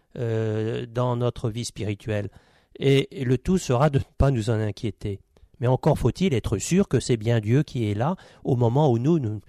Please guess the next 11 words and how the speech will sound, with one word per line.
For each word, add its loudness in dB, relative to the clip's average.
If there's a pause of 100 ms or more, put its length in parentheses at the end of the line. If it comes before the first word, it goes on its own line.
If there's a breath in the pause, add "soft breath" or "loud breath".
(120)
j'allais -6
dire, 2
nous 4
n'arrivons 0
plus 2
à 4
être 0
là. -4 (1600 loud breath)
Alors 6
comment 4
savoir ? 2